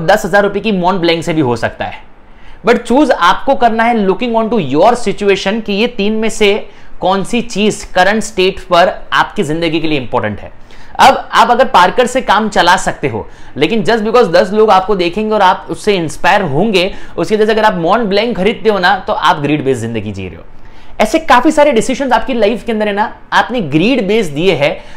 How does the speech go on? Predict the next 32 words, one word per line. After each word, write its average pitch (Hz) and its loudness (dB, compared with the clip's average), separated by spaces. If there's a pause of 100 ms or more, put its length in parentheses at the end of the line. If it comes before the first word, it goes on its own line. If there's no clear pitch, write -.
आपकी - 0
life 196 2
का 233 4
majority 160 0
of - 2
stress 208 0
अगर 202 -2
मैं 202 0
आज 190 0
भी 196 2
बोलूं 185 0
ना, 180 -2 (180)
तो 190 2
सिर्फ 190 -4
और - 0
सिर्फ 151 -4
ग्रीड 196 0 (200)
बेस्ड 175 2
decision 151 -6
की 175 -4
वजह 135 -2
से - -4
ही 113 -2
है। 95 -10 (560)
Number 208 0
fourth, - 4 (480)
ब्रह्मचर्य। 165 0 (1080)
ये 247 2
सबसे - 0
difficult 247 0
quality 233 2
है, 196 2